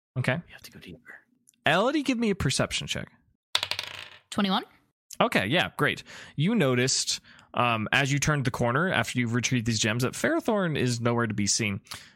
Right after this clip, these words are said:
Speaker 1: You also noticed that as Omari walked forward, uh, he has something unique going on in the, in the back of his neck. There are little, uh, little seedlings embedded in his body,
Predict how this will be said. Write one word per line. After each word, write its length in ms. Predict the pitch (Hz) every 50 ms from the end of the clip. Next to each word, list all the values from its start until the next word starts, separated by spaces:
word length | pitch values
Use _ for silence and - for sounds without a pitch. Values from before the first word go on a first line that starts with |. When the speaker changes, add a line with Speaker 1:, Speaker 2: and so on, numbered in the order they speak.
| _ -
Speaker 1:
You 160 | 131 131 143
also 420 | - - 180 226 - - - - -
noticed 380 | 160 127 120 117 117 117 -
that 120 | 123 110 -
as 200 | - 117 117 113
Omari 520 | 117 113 113 117 139 180 214 214 185 131 - -
walked 380 | 131 127 131 131 123 113 - -
forward, 640 | - - - 131 131 143 135 117 110 104 101 107 - - - - _ _
uh, 260 | - - 110 101 92 -
he 220 | - 110 135 135
has 400 | 127 135 135 139 131 - - - - -
something 360 | - 147 151 143 160 151 139
unique 320 | 127 123 127 127 143 139
going 280 | - - 160 165 165 180
on 180 | 196 233 320
in 120 | 330 196 113
the, 480 | 110 107 120 - 120 123 120 117 110 -
in 120 | - 120 117
the 80 | 113
back 280 | 101 104 104 117 131 -
of 100 | 156 123
his 200 | 120 104 - 107
neck. 340 | 101 110 170 - - - - - - - - - - _
There 280 | 120 120 120 117 113 71
are 400 | 65 104 107 107 104 104 101 - -
little, 420 | - 117 120 120 117 117 113 110
uh, 400 | 110 107 107 104 98 95 95 95
little 340 | 92 135 190 240 269 240 214
seedlings 800 | - - - 226 240 254 - 233 180 120 98 73 - - - - -
embedded 400 | - 120 110 120 120 123 120 117
in 100 | 113 104
his 140 | 110 104
body, 420 | 98 - 101 101 107 - 50 -